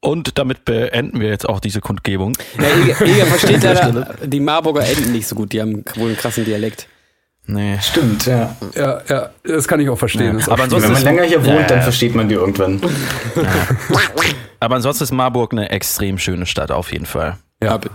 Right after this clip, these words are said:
Speaker 4: das
Speaker 2: auf den
Speaker 4: stimmt.
Speaker 2: Dialekt.
Speaker 1: Das finde ich
Speaker 3: Schon.
Speaker 1: sehr, sehr schön.
Speaker 3: Schon.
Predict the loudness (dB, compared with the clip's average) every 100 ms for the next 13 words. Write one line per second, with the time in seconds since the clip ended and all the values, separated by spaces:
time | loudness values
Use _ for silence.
0 | -8 -2 -2 0 -2 -2 -4 -4 -4 -2
1 | 0 0 0 -2 -2 -4 -4 -4 -4 -4
2 | -4